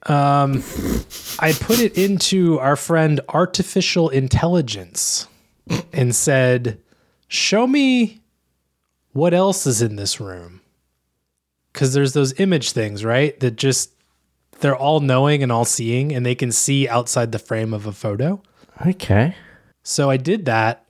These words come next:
Speaker 1: back then. And oh my gosh, let me tell you, this is definitely one of those cases where everything was just slightly out of frame.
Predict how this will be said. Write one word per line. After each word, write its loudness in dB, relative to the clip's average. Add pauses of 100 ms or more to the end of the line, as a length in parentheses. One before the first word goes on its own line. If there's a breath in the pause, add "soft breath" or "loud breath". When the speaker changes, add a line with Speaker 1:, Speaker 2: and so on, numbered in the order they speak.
Speaker 1:
back -2
then. -8 (200)
And 0
oh 2
my 2
gosh, -2
let 2
me 2
tell 2
you, -6
this 0
is 0
definitely 0
one 2
of 0
those 2
cases 0
where -6
everything 2
was -2
just -2
slightly -2
out -4
of -8
frame. -10